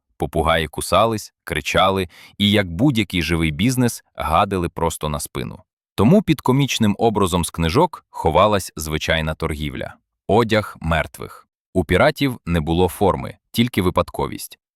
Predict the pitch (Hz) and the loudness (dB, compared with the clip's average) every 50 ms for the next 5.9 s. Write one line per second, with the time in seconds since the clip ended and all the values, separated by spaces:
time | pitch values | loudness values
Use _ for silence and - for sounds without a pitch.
0 | _ - - 95 113 127 127 123 117 - 127 117 110 101 - - 156 170 - - | _ 0 2 4 4 4 4 2 2 2 2 2 2 2 2 2 0 0 0 0
1 | - 92 82 78 85 85 92 101 95 82 - - 90 80 76 107 123 - 101 82 | -2 -2 0 0 0 2 2 2 0 0 -2 -6 -4 -2 0 0 0 0 -2 -4
2 | - - - 80 76 85 78 - 82 85 85 82 78 71 62 - - - - _ | -4 -4 -4 -2 -2 -2 -2 -2 -2 0 0 0 -2 -4 -6 -8 -12 -16 -20 _
3 | _ _ _ _ _ - - 87 82 110 170 208 202 175 143 120 98 87 87 139 | _ _ _ _ _ -2 -2 0 2 2 2 4 4 4 2 2 0 0 2 2
4 | 156 - 131 117 101 80 76 - 120 - - 104 - - 95 90 90 85 - 90 | 2 2 2 0 0 2 2 2 2 2 0 -2 -2 0 0 0 0 0 0 -2
5 | 87 82 85 92 87 82 80 78 82 90 107 131 131 - 135 127 123 | -2 0 2 2 2 2 0 0 0 2 2 2 2 2 2 0 0